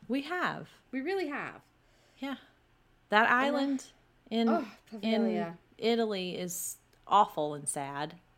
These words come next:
Speaker 2: Poveglia is so sad.
Speaker 1: So sad.
Speaker 2: We've laughed together. We've cried together.
Speaker 1: <laughs>
Speaker 2: We've made beautiful memories together this season.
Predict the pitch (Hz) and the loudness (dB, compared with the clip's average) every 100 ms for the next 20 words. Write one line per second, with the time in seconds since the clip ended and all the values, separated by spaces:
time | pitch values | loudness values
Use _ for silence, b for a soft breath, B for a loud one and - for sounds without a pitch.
0 | - 214 220 214 196 - 208 208 165 156 | -12 -8 -6 -8 -10 -10 -10 -10 -14 -14
1 | 156 - _ _ - - 247 180 131 127 | -16 -20 _ _ -16 -6 -6 -4 -6 -6
2 | - - 208 196 220 226 240 240 214 208 | -8 -8 -8 -2 -2 -2 -4 -6 -4 -2
3 | 202 202 180 - - 196 196 202 202 196 | -2 -4 -8 -12 -8 -6 -4 -8 -10 -10
4 | 190 190 185 185 240 - 415 415 - - | -8 -8 -10 -4 -4 -2 -4 -4 -12 -6
5 | 427 415 254 196 180 190 214 240 226 220 | -4 -4 -6 -6 -6 -6 -6 -6 -6 -6
6 | 185 170 156 156 - - 311 165 165 170 | -4 -4 -6 -8 -10 -4 -2 -2 -4 -8
7 | 165 - 190 185 180 | -12 -12 -10 -8 -8